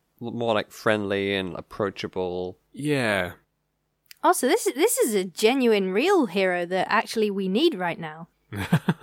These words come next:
Speaker 1: Someone just to soften things, to make people a little bit more, uh, less, a little bit more less of a dickhead. I kinda like this, actually, because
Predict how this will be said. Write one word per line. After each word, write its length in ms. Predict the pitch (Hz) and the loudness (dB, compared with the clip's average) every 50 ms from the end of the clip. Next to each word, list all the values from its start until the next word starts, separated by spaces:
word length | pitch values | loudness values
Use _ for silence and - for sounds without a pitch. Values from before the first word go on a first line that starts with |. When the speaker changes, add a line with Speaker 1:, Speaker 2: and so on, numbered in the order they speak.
| 147 - - 147 - | -10 -8 -8 -10 -10
Speaker 1:
Someone 520 | - - - - 233 254 233 214 214 214 | -8 -6 -2 0 2 2 4 2 2 2
just 280 | 196 - 165 156 - - | -2 -4 -6 -6 -6 -6
to 100 | - 98 | -8 -6
soften 760 | - - - - - - - 135 123 - - - 127 123 123 | -6 -4 -4 -4 -4 -2 0 0 0 -2 -4 -6 -6 -6 -6
things, 680 | - - - 120 113 117 117 117 117 117 120 - - - | -8 -6 -4 -2 -2 -2 -4 -6 -8 -10 -10 -12 -14 -12
to 120 | - - | -10 -8
make 260 | 98 98 104 107 - - | -4 -4 -4 -4 -6 -6
people 360 | - 110 107 - - 104 98 | -6 -6 -6 -2 -2 -2 -2
a 40 | 95 | -2
little 160 | 107 120 117 | -2 -4 -4
bit 140 | 117 - - | -4 -6 -2
more, 360 | 104 101 101 101 101 101 - _ _ _ _ _ _ - | 0 0 2 2 0 -2 -4 _ _ _ _ _ _ -4
uh, 380 | - 90 85 87 87 87 - - - | -2 -2 -2 -2 -4 -6 -8 -8 -6
less, 440 | 104 107 110 113 - - - - - _ _ _ - | -2 -2 -2 0 -2 -6 -6 -8 -10 _ _ _ 2
a 40 | |
little 140 | 143 202 226 | 6 6 8
bit 180 | 214 208 135 - | 8 6 4 6
more 280 | 127 123 123 123 123 | 6 8 8 8 8
less 300 | 113 104 104 104 107 - | 8 6 4 2 2 -2
of 80 | - 101 | -2 -2
a 60 | 104 | -2
dickhead. 520 | 92 - 87 82 - - 85 80 80 76 - _ _ _ _ _ - | 0 2 0 0 0 -2 -4 -4 -4 -4 -8 _ _ _ _ _ -2
I 40 | - | -2
kinda 340 | - - 320 339 349 339 302 | 0 4 4 6 6 6 6
like 260 | 208 170 131 110 - | 6 6 6 4 2
this, 200 | 101 92 - - | -4 -4 -2 -4
actually, 360 | 90 - - - - 95 98 | -6 -4 -6 -8 -4 -4 -6
because 640 | 98 - 107 - 113 104 101 101 95 - - - | -6 -6 -4 0 0 2 2 0 -2 -4 -6 -8